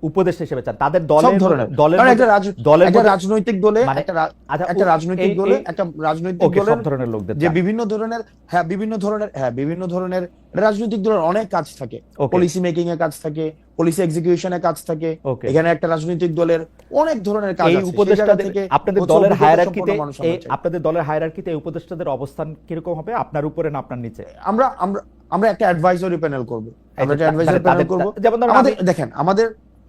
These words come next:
Speaker 2: আমরা, আমরা বলছি, দেখেন, অ্যাডভাইসরি প্যানেল থাকবে আমাদের একটা, একটা
Speaker 1: হ্যাঁ।
Speaker 2: পলিটিক্যাল কাউন্সিল থাকবে। পলিটিক্যাল কাউন্সিলটা সবার উপরে থাকবে।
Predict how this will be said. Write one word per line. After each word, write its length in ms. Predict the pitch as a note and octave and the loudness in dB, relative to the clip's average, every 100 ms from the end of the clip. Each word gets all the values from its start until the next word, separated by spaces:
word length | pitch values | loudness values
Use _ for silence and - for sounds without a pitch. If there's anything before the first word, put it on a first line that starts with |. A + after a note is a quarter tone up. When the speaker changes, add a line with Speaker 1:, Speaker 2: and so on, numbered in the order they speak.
| _ _ _ - | _ _ _ -4
Speaker 2:
আমরা, 260 | D#3+ G3 - | 0 0 0
আমরা 240 | F3 A3 | -2 -2
বলছি, 320 | F#3 E3+ - | -2 -8 -6
দেখেন, 260 | G#3+ D#3 G#3 | -6 -6 -4
অ্যাডভাইসরি 420 | D3 D3 E3 F3+ | -6 -4 -4 -4
প্যানেল 240 | F3 F3+ F3+ | -4 -6 -6
থাকবে 240 | F3+ F3+ | -6 -4
আমাদের 240 | F3 F3 | -4 -2
একটা, 220 | E3+ E3 E3+ | -4 -6 -14
একটা 340 | - _ C3+ | -16 _ -10
Speaker 1:
হ্যাঁ। 160 | D3 D3+ | -6 -2
Speaker 2:
পলিটিক্যাল 380 | F3 E3 E3+ F3 | -2 0 0 -2
কাউন্সিল 400 | E3 E3 D3+ E3+ | -2 -6 -6 -6
থাকবে। 260 | F3 E3+ F3 | -4 -6 -2
পলিটিক্যাল 360 | F3+ F3+ F3+ G3 | -2 0 0 -2
কাউন্সিলটা 420 | F#3 F3+ F3+ E3+ | -4 -6 -8 -8
সবার 240 | D#3+ D#3+ | -4 -2
উপরে 240 | E3+ F3 C#3+ | 0 0 -2
থাকবে। 260 | - A2+ | -2 -12